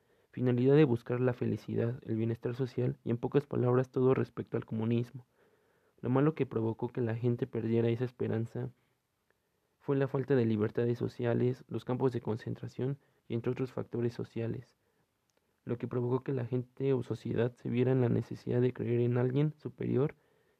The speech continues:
que le haga mantener esa esperanza y fe de salir adelante.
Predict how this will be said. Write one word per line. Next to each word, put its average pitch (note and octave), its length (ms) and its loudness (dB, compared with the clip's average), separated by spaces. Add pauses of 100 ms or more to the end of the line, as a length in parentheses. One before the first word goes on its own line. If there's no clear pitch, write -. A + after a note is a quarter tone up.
que - 80 -6
le B2+ 140 2
haga C3+ 220 4 (120)
mantener B2 420 0
esa B2+ 120 4
esperanza A2+ 560 0
y A#2 100 0
fe - 160 -4
de B2+ 120 4
salir A2+ 280 2
adelante. A#2 500 2